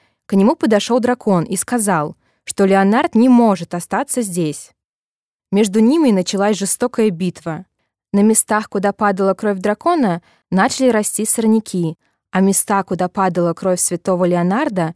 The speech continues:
покрывались прекрасными белыми цветами — ландышами. В конце концов, святой Леонард победил. В настоящее время во Франции первое мая — это праздник ландыша. В этот день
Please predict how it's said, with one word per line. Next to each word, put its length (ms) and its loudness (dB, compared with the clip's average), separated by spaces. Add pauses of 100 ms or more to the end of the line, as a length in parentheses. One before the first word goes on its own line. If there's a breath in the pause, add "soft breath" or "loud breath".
(280 soft breath)
покрывались 560 0
прекрасными 720 -2
белыми 420 0
цветами — 640 -6 (100)
ландышами. 800 -4 (480)
В 60 -20
конце 300 -2
концов, 380 -2
святой 340 0
Леонард 340 0
победил. 640 -4 (300)
В 40 0
настоящее 640 0
время 320 0
во 100 0
Франции 680 -4
первое 380 0
мая — 440 0
это 200 -6
праздник 460 -4
ландыша. 520 -2 (640)
В 100 -2
этот 300 0
день 360 -2